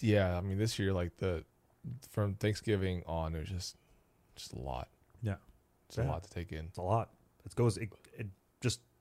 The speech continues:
Speaker 2: happens so fast, <laughs> all of it. She said that. We gotta stop. This podcast about to be like, "She said, the podcast." <laughs> No, but, um,
Speaker 1: Oh, there's
Speaker 2: but
Speaker 1: gotta
Speaker 2: yeah,
Speaker 1: be a
Speaker 2: that's
Speaker 1: That's
Speaker 2: like,
Speaker 1: What She Said podcast.
Speaker 2: right?
Speaker 1: <laughs>
Speaker 2: Okay.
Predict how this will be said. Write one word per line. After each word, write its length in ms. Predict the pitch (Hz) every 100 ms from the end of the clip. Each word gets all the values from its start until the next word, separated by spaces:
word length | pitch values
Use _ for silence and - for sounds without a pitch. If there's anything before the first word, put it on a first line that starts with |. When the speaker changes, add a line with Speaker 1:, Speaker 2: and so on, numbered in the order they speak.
| _ _ -
Speaker 2:
happens 440 | 123 123 - 80
so 200 | - 113
fast, 380 | 107 - - -
<laughs> 100 | 135
all 140 | 135 110
of 80 | 95
it. 280 | - 143 - - -
She 120 | - 113
said 200 | 110 95
that. 160 | 85 87 - -
We 80 | 143
gotta 160 | 147
stop. 360 | - 131 101 - - 165 -
This 100 | 131
podcast 400 | 139 135 131 117
about 160 | 123 113
to 60 |
be 280 | 110 113 113
like, 220 | 104 101 - -
"She 220 | - 247
said, 280 | - 101 233
the 180 | 233
podcast." 1000 | 180 202 202 147 117 143 123 - 151 175 120
<laughs> 60 | - 123 - - - 220 170
No, 240 | 127 98 92
but, 300 | 104 90 92
um, 480 | 104 98 98 92 92 -
Speaker 1:
Oh, 240 | 120 117
there's 140 | 113 123
Speaker 2:
but 60 |
Speaker 1:
gotta 120 | 113 123
Speaker 2:
yeah, 100 | 113
Speaker 1:
be 60 |
a 20 | 98
Speaker 2:
that's 80 | 98
Speaker 1:
That's 80 |
Speaker 2:
like, 100 | 101
Speaker 1:
What 100 | 95
She 160 | 87 98
Said 240 | 87 90 -
podcast. 240 | 90 90
Speaker 2:
right? 260 | 107 117 - - - -
Speaker 1:
<laughs> 320 | - - -
Speaker 2:
Okay. 360 | 117 131 92